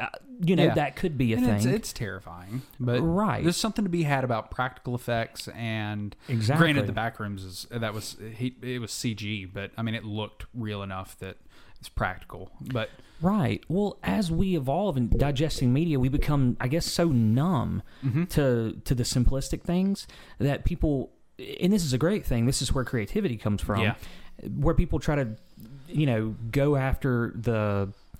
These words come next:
Speaker 1: the next biggest,
Speaker 2: You
Speaker 1: you
Speaker 2: keep
Speaker 1: know,
Speaker 2: topping, you, you have
Speaker 1: thrill.
Speaker 2: to top it. You have to top it, top it,
Speaker 1: Exactly.
Speaker 2: top it. It's like Dragon Ball Z.
Speaker 1: Exactly. And, of course, I can relate everything back to pro wrestling.
Speaker 2: Yeah.
Speaker 1: But a lot of people, a lot of pure wrestling purists would say that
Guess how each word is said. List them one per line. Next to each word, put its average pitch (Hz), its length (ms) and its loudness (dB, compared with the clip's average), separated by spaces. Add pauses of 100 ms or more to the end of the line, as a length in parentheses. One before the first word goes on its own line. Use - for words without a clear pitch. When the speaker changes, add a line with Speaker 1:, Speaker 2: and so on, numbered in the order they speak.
(280)
Speaker 1:
the 117 80 4
next 113 360 0
biggest, 110 520 2 (100)
Speaker 2:
You 160 60 2
Speaker 1:
you 131 60 6
Speaker 2:
keep 123 80 6
Speaker 1:
know, 110 40 2
Speaker 2:
topping, 170 280 2
you, 127 160 -4
you 147 80 -2
have - 80 -8
Speaker 1:
thrill. 151 260 2
Speaker 2:
to 95 80 -2
top 147 200 0
it. 110 200 -10
You 120 60 -4
have 120 100 -6
to 131 60 -10
top 123 220 -6
it, 117 40 -8
top - 100 -14
it, - 40 4
Speaker 1:
Exactly. 185 440 2
Speaker 2:
top 104 180 -6
it. 104 120 -10
It's - 80 -10
like 156 100 -4
Dragon 135 220 0
Ball 117 100 -2
Z. 107 160 -6 (480)
Speaker 1:
Exactly. 151 720 0
And, 135 460 2 (260)
of - 140 0
course, - 460 0 (120)
I 110 40 -2
can 117 140 0
relate 104 180 2
everything 123 360 2
back 107 180 -2
to 104 60 -4
pro 110 160 2
wrestling. 104 480 0 (160)
Speaker 2:
Yeah. 120 160 0 (100)
Speaker 1:
But 139 320 2
a 151 60 2
lot 160 160 4
of 156 80 0
people, 123 520 2
a 127 60 0
lot 131 160 2
of 117 80 -2
pure 175 380 2
wrestling 123 420 0
purists 123 480 0
would 113 160 -2
say 110 280 0
that 101 340 -2